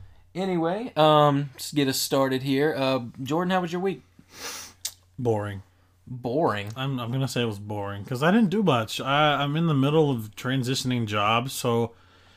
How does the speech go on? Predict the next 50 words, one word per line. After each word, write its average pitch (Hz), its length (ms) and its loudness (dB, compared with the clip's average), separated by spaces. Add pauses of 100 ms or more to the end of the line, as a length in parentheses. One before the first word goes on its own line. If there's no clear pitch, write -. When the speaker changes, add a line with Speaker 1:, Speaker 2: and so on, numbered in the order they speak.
(180)
Speaker 2:
I 127 60 -4
have 147 140 0
a 160 40 2
lot 151 160 4
of 113 100 -6
downtime, 104 760 -2
and 107 100 -6
I 110 140 -2
just 123 200 -6 (140)
sleep, 107 360 -6 (220)
and 113 100 -8
I 107 120 -4
stay 127 220 -6
up 127 100 -4
during 123 160 -2
the 120 80 -2
night, 117 320 -2 (200)
and 117 120 -8
I 110 60 -6
s-, - 160 -10
and 110 140 -10
I 104 140 -6
sleep 123 440 -8
during 117 220 -2
the 104 80 -6
day. 110 440 -4 (340)
I 151 80 -6
don't 185 120 0
really 143 140 2
do 117 220 -2
much. 101 460 -6 (640)
Speaker 1:
Yeah, 135 500 0
I, 127 60 -6
I - 40 -6
know 151 200 2
you've 139 160 2
told 139 220 2
me 135 100 0
a 127 60 0
few 131 200 2
times 113 360 -2
this 110 160 -10
week 113 260 -8
you 117 120 -4
have, 110 120 -4
uh, 110 160 -2
stayed 123 320 -2
up 120 160 -4
all 117 200 0
night 117 420 -2